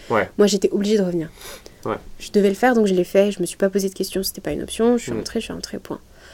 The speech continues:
Speaker 2: Euh, par contre, rester <laughs> l'année prochaine,
Speaker 1: Ouais.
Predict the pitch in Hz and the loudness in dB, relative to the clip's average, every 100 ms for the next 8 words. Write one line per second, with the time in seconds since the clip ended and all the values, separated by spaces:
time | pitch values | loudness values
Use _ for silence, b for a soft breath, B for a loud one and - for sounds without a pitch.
0 | b b - - 151 - - - - - | b b -10 -8 -8 -10 -18 -20 -20 -20
1 | - - _ - - - - - 185 - | -20 -20 _ -20 -20 -20 -20 -8 -8 2
2 | 285 294 - 190 180 185 - 262 370 - | 4 4 2 -10 -6 -4 0 2 0 -2
3 | - 226 220 220 208 - 175 - 254 311 | -4 2 6 6 6 4 2 2 2 2
4 | 101 | 0